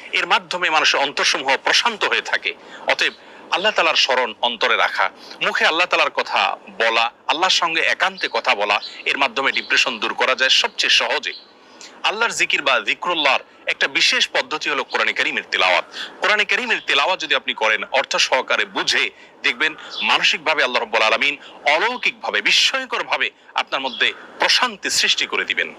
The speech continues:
যিকরুল্লাহ বা আল্লাহর জিকিরের আরেকটি বিশেষ পদ্ধতি হলো সকাল এবং সন্ধ্যায় প্রিয় নবী সাল্লাল্লাহু আলাইহি সাল্লাম অনেকগুলো জিকির এবং দোয়া আল্লাহর কাছে নিবেদন করতেন। সেগুলো যদি আমরা নিয়মিত করতে পারি,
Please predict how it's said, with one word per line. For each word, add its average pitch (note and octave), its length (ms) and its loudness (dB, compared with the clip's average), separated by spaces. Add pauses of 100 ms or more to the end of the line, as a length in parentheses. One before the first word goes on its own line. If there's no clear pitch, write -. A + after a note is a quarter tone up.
(540)
যিকরুল্লাহ A3+ 580 0
বা - 180 0
আল্লাহর F#3 260 0
জিকিরের E3+ 340 0 (280)
আরেকটি G3 420 0
বিশেষ D3+ 400 2
পদ্ধতি C#3+ 420 -2
হলো C3+ 200 -2
সকাল F3 320 0
এবং D3+ 180 -2
সন্ধ্যায় B2+ 380 2 (320)
প্রিয় D3 140 0
নবী F3 200 2
সাল্লাল্লাহু C#3+ 400 2
আলাইহি C3+ 320 0
সাল্লাম - 0 - (340)
অনেকগুলো F#3 440 0
জিকির B2+ 340 0
এবং B2+ 280 0
দোয়া B2+ 300 2
আল্লাহর D#3 400 2
কাছে - 220 -2
নিবেদন C3 300 0
করতেন। - 340 -6 (260)
সেগুলো F#3+ 300 0
যদি F3 140 2
আমরা C#3+ 200 2
নিয়মিত E3 300 0
করতে C#3 280 -4
পারি, C#3+ 260 0